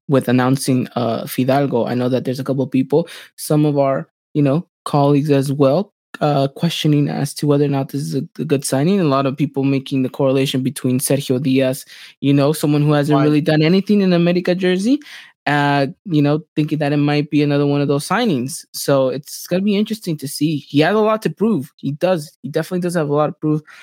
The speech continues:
Speaker 1: But you're right, Christian. It's a very promising signing. It's a very promising player.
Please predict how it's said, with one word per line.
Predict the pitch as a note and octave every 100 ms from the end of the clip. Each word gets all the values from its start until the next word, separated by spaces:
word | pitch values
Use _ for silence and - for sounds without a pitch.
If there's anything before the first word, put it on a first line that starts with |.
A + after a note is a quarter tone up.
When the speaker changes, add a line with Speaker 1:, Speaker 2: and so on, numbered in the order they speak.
| - _ -
Speaker 1:
But | A3
you're | D4
right, | B3 F#3+
Christian. | F3+ F#3 - F#3+ -
It's | G3
a | G#3
very | B3 B3+
promising | - G3 G3 - F3
signing. | - E3 D#3+ D#3+ D3+
It's | D#3
a |
very | D3+ F3+ F#3
promising | - E3 D#3 D3 C#3+
player. | - C3 C3+ C3+